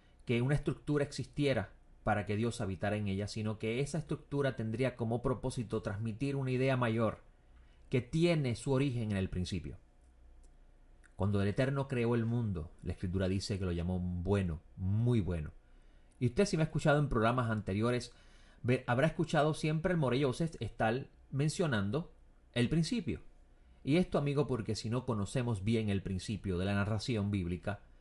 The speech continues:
no podemos conocer el final. No podemos conocer lo que sucede entre medio de la narración y no podemos conocer el final. Y es importante siempre regreta-, regresar al principio, pues desde el principio el Eterno habló del final.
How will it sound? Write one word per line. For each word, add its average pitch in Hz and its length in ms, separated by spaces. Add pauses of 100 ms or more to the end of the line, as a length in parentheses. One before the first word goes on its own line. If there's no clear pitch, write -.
(160)
no 110 400
podemos 98 360
conocer 87 420
el 87 100
final. 78 300 (500)
No 92 160
podemos 98 300
conocer 98 440
lo 95 120
que - 80
sucede 104 380
entre 90 260
medio 123 300
de 151 80
la 131 60
narración 143 440
y 185 40
no 185 120
podemos 95 300
conocer 127 420
el 95 100
final. 202 300 (960)
Y 101 100
es 113 140
importante 127 720
siempre 143 420
regreta-, 123 560
regresar 120 400
al 123 80
principio, 135 500
pues 113 220
desde 123 160
el 123 80
principio 131 480
el 151 60
Eterno 147 400
habló 135 240
del 120 140
final. 82 360